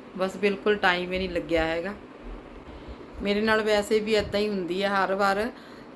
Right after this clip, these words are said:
ਤੇ ਮੈਂ, ਅਹ, ਵੀਡੀਓ ਬਣਾਉਣੀ ਉਹ ਭੁੱਲ ਜਾਂਦੀ ਹੁੰਦੀ ਹਾਂ। ਕੋਈ ਵੀ ਖਾਸ ਮੌਕਾ ਹੁੰਦਾ ਜੇ ਤੇ ਮੈਨੂੰ ਕਹਿ ਦਿੰਦੇ ਨੇ, "ਤੂੰ ਕਾਹਦੀ ਬਲੌਗਰ ਹੈ ਫਿਰ, ਜਾਂ ਤੂੰ, ਤੈਨੂੰ ਇੰਨਾ ਨਹੀਂ ਯਾਦ ਰਹਿੰਦਾ ਮੈਂ ਵੀਡੀਓ ਬਣਾਉਣੀ ਹੈ।"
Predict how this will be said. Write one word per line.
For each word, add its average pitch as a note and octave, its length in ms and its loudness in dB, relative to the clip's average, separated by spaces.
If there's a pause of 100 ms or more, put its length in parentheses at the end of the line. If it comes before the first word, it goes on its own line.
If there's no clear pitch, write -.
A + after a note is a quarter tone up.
ਤੇ G3+ 60 -4
ਮੈਂ, G#3 260 4
ਅਹ, F#3 920 -6
ਵੀਡੀਓ A3+ 300 2
ਬਣਾਉਣੀ A3 400 4
ਉਹ G#3+ 40 0
ਭੁੱਲ A#3 260 4
ਜਾਂਦੀ G3 260 4
ਹੁੰਦੀ G3+ 260 0
ਹਾਂ। G#3 200 0 (120)
ਕੋਈ A3+ 240 0
ਵੀ A3+ 120 -2
ਖਾਸ F3+ 340 4
ਮੌਕਾ F#3 420 2
ਹੁੰਦਾ F#3 260 -2
ਜੇ F#3+ 200 -2 (480)
ਤੇ G#3 60 2
ਮੈਨੂੰ G#3 300 4
ਕਹਿ G3+ 220 4
ਦਿੰਦੇ G#3+ 260 -2
ਨੇ, A3 160 -2
"ਤੂੰ A3 200 0
ਕਾਹਦੀ G#3 300 6
ਬਲੌਗਰ G3 440 2
ਹੈ F#3+ 120 4
ਫਿਰ, G3 240 0
ਜਾਂ G3 160 0
ਤੂੰ, G3 500 -2
ਤੈਨੂੰ G3 220 -2
ਇੰਨਾ F#3+ 180 0
ਨਹੀਂ G3 120 0
ਯਾਦ F3+ 220 6
ਰਹਿੰਦਾ F#3 220 2
ਮੈਂ G3+ 120 -2
ਵੀਡੀਓ F#3+ 320 -2
ਬਣਾਉਣੀ G3 400 0
ਹੈ।" G3 120 -6